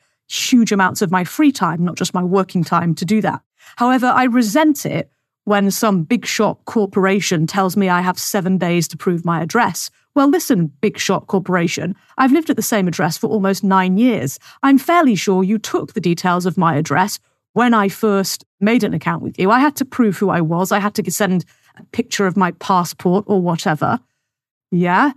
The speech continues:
So what's with the whole, is that the old, you know, papers,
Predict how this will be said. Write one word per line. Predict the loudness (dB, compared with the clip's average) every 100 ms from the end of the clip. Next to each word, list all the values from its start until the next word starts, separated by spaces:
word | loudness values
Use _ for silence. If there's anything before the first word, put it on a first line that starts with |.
| _ _
So | -2 2 2 2
what's | 0 -2 0
with | 0 0
the | -2
whole, | 0 2 2 0 -4 _ _ _ -8
is | -2
that | 0 -2 _
the | -2 0
old, | 2 0 -2
you | 0
know, | 0
papers, | -4 -4 -4 -2 -2 -4 -6 -12